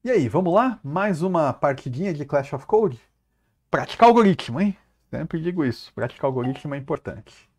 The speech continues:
Entrei num Clash aqui. Faltam três, faltam duas pessoas aí, né?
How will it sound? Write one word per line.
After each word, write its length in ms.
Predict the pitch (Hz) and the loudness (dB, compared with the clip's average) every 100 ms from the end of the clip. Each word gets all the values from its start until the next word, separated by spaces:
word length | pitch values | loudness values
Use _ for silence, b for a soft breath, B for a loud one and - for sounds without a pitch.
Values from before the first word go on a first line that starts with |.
| _ _ _ _ _ _ - | _ _ _ _ _ _ -20
Entrei 240 | 160 165 | -6 -4
num 160 | 143 127 | -4 -4
Clash 340 | - 117 - | 0 0 -2
aqui. 380 | 127 - 190 185 - _ _ _ _ _ _ _ _ _ _ _ _ _ _ | -10 -4 -2 -2 -8 _ _ _ _ _ _ _ _ _ _ _ _ _ _
Faltam 320 | 147 139 139 123 | -4 -4 -6 -6
três, 420 | 135 147 165 160 | -4 -2 -2 -2
faltam 320 | 156 - 123 | -2 -2 -6
duas 320 | 107 180 156 | -4 -2 -2
pessoas 540 | - 113 - - 156 117 | -2 -14 -10 -8 -8 -6
aí, 380 | 123 170 175 - | -4 -4 -4 -8
né? 180 | - | -14